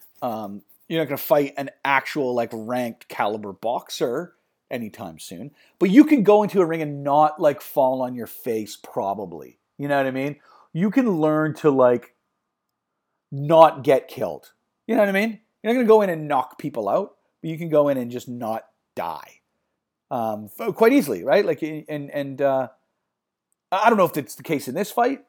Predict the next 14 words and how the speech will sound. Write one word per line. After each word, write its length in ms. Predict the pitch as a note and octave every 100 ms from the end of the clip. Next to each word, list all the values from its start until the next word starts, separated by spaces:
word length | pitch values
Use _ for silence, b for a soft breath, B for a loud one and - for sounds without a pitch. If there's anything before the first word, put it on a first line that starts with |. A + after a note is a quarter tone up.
| _
simply 300 | - D#3 D3
because, 400 | C3 D3 B2+ - _ _ -
uh, 340 | B2+ A#2+ A#2 -
Woodley's 320 | - C#3+ C3
kinda 160 | - C3+
pissed 240 | - B2
off 220 | C#3 D#3+ E3
and 80 |
he's 80 | B2
got 160 | C3+ B2
a, 60 |
he's 140 | A#2 A#2
got 140 | B2+
a, 200 | A#2 G2